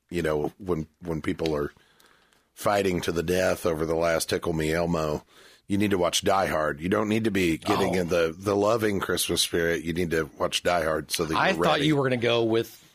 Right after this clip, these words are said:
Speaker 2: with your personal favorite actor, Arnold Schwarzenegger, Jingle All the Way.
Speaker 1: <laughs> As much as I love Arnold, I find that movie just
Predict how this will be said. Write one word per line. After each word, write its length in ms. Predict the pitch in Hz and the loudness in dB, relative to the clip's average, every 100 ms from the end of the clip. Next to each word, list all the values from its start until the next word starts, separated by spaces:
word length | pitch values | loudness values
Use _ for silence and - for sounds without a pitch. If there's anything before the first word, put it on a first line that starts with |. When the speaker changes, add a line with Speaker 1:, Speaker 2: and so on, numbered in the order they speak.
| - | -4
Speaker 2:
with 320 | 110 110 - | 0 0 -2
your 400 | 110 123 160 175 | -2 2 4 2
personal 400 | 170 - 131 - | 0 -2 -2 -2
favorite 400 | 104 104 95 92 | -2 -2 -2 0
actor, 500 | 90 87 - 98 95 | 0 -2 -2 -4 -2
Arnold 240 | 95 101 95 | 0 -2 -2
Schwarzenegger, 640 | - 123 - 98 85 85 | -2 -2 -2 -2 -2 -2
Jingle 360 | 85 110 123 110 | -2 -2 0 2
All 160 | 101 98 | 0 0
the 120 | 87 | 0
Way. 300 | 107 113 190 233 | 2 4 2 0
Speaker 1:
<laughs> 40 | 233 - - - - - - - - - - - - - - - - - | -2 -2 -2 -4 -4 -4 -4 -4 -8 -8 -8 -6 -6 -6 -16 -16 -8 0
As 200 | 220 - | 2 2
much 260 | 156 175 185 | 4 4 4
as 180 | 226 175 | 4 4
I 140 | 175 | 6
love 240 | 175 156 139 | 6 4 4
Arnold, 420 | 131 151 151 143 - - - | 4 4 2 0 -2 -4 2
I 140 | 170 | 4
find 320 | 143 - 160 | 4 4 4
that 120 | 156 131 | 4 4
movie 320 | 147 147 120 | 4 4 2
just 280 | 113 113 | 2 -2